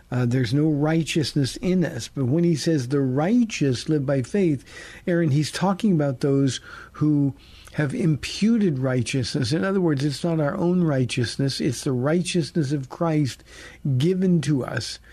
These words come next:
in the person of the Holy Spirit. So my righteousness is a borrowed righteousness. It's,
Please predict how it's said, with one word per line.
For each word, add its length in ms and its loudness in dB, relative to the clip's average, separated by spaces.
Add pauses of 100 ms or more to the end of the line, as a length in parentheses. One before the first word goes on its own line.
(160)
in 160 2
the 80 2
person 380 -2
of 100 -2
the 60 0
Holy 300 0
Spirit. 480 -2 (580)
So 240 0
my 260 2
righteousness 1000 0
is 200 0
a 100 4
borrowed 640 0
righteousness. 920 -2
It's, 240 -6